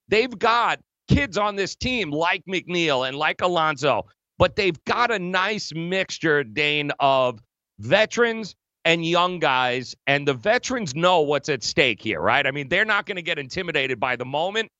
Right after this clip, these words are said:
and I think that's gonna help the young guys throughout this. I like the group as it's currently constructed, and I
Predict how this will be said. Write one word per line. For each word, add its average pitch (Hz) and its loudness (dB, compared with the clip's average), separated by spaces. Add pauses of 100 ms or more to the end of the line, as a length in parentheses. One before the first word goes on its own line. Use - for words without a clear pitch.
(320)
and 170 2
I 170 2
think 214 -6
that's 202 0
gonna 196 -2
help 180 -2
the 165 -4
young 160 -2
guys 202 -2 (340)
throughout 175 2
this. 226 -6 (340)
I 170 0
like 180 -2 (100)
the 190 -2 (100)
group 196 -2 (120)
as 160 0
it's 170 -8
currently 165 -2
constructed, 151 0
and 135 0
I 135 0